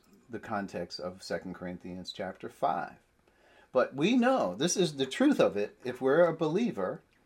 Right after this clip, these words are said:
we know that if our earthly tent is, we live in, is destroyed. Notice,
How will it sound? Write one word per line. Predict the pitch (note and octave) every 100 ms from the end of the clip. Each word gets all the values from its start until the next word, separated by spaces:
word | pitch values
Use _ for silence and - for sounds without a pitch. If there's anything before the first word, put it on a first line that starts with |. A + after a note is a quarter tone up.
| _ _ -
we | A2+ D3
know | F3 F3+
that | A2 G#2+
if | G#2+
our | F#2+ -
earthly | E3+ F#3 E3
tent | - F3+ C#3+
is, | G#2 G#2 - F#2 - F2+
we | A#2+
live | B2 C3+ G#3+ G3+
in, | A2 E2 F#2+ D3+ - _
is | A#2 A2+
destroyed. | A#2 - F#3+ A#2
Notice, | D#3 D3+ A#2 -